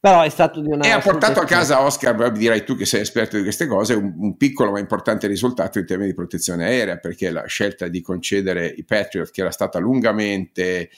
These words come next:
Speaker 2: negata in questi mesi, secondo me in maniera ingiustificata, eh, da parte degli americani, visto che sono gli unici che li possono dare in maniera seria, perché non basta fornire qualche Patriot, bisogna anche fornire tutti i sistemi di controllo e di riconoscimento,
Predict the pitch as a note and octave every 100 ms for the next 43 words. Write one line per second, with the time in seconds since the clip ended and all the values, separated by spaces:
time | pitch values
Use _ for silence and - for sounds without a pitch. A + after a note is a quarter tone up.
0 | - - G2 F#2+ F#2 E2 - E2+ E2+ D#2+
1 | F2 - E2 F#2 G2+ F2+ F2 - F#2 G2
2 | - - E2 F2 F2+ F2 - _ - E2+
3 | G2+ G2+ G2 - E2 D#2 - - - B2+
4 | - - - _ - F2+ E2+ F2 G2+ G2
5 | F#2+ F2+ F2+ G#2+ G#2 F#2+ F#2+ F2 - -
6 | - F2+ F#2 F#2 E2+ F2+ E2+ F#2+ F#2+ F#2
7 | F#2 F2+ F#2+ F2 - G2 E2 E2+ D#2 E2+
8 | F2 E2+ F2 F#2+ F#2 - F#2 F#2+ F#2 F2+
9 | F#2+ F#2 E2+ G2+ G#2 - F#2+ E2+ - F#2
10 | - E2+ F2+ F#2 - F2 - - G2+ F#2+
11 | F2+ F#2+ F2+ G#2 G2 G2 F#2+ - - _
12 | G#2 F2+ F#2 - G#2+ A#2+ G2 G2 F2+ E2+
13 | - C3+ C#3+